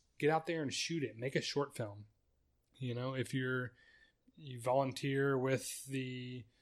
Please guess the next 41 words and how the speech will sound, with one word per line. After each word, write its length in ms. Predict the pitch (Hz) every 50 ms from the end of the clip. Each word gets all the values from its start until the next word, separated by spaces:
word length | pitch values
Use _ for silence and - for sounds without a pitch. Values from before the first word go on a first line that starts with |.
| _ _ _ _ _ _ _ _ _ _ _ _ - -
S 100 | - -
P 220 | - - - 165 127
C 280 | - - 156 139 135
A, 300 | 120 135 123 104 95 - - -
you 140 | - 120 110
know, 160 | 113 113 117
go 100 | 117 123
make 200 | 131 143 143 135
a 40 | 139
video 360 | 123 123 135 139 135 120 107
for 260 | 98 - - 110 104 98
'em. 140 | 101 104 107
You 100 | 107 107
volun-, 380 | 110 117 117 120 117 120 120
you 140 | 120 120 120
like, 280 | 120 120 120 117 - -
uh, 500 | 127 117 117 113 113 110 110 110 110 117 - _
you 140 | - 120 110
know, 260 | 104 104 107 107 107 - -
helping 320 | 135 131 - 135 127 123
out 160 | 123 120 120 -
s-, 100 | - - _ _ _ _ _
special 440 | - - - - 147 135 - - 131
needs 280 | 131 135 139 135 131 -
kids, 340 | - - 110 107 107 107 -
go 200 | - 131 123 120
shoot 280 | - - 151 147 -
for 120 | - - 139
the 80 | 123
Special 400 | - - 139 113 - - 127 117
Olympics, 640 | 113 113 120 117 - 120 117 - - - - - - - - - - - - _ _
you 100 | - 123
know, 200 | 113 113 117 113 - - - - - - - - _
come 220 | - - 143 160 165
up 160 | 160 160 -
with 160 | 143 - -
something 800 | - - - 139 127 135 131 - - 127 120 113 110 113 110 107 - _ _ _ _ _ _ _ _ _ - 131
where 580 | 123 120 120 120 120 120 117 113 113 113 107 - _ _ _ _ _ _ -
you 180 | - 123 131 131
can 200 | - 143 127 113
film 720 | - - - - 139 139 135 135 131 131 127 127 127 113